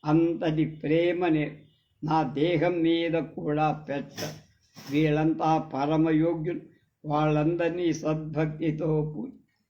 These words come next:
అని సర్వలోక గురు ఆనతి ఇవ్వగా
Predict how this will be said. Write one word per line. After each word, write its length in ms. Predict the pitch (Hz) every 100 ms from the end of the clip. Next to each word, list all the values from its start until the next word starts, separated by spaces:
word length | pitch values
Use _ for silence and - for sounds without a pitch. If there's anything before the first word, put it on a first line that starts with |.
| _ _ -
అని 220 | 156 165
సర్వలోక 880 | 151 143 156 160 170 160 170 185 156
గురు 380 | 202 180 175 131 - _ _ _ -
ఆనతి 800 | 147 160 170 170 156 147 135 147
ఇవ్వగా 380 | 165 170 160